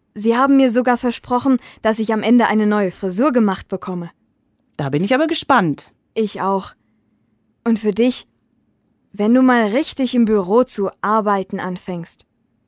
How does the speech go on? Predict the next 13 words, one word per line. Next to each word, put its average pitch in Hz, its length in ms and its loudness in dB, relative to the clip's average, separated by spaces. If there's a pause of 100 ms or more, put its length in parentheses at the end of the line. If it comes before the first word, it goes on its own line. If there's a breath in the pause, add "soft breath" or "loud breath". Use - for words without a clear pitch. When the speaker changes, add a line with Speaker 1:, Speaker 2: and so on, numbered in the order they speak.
(260)
Speaker 1:
und 226 160 2
was 254 200 0
zu 269 140 -2
tun 330 280 0
bekommst, 185 580 -6 (640)
dann 214 220 0
wird 202 160 -2
es 175 100 -12
dir 196 120 -2
dort 175 200 -4
sicher 208 400 -2
auch 190 180 -2
gefallen. 170 520 -10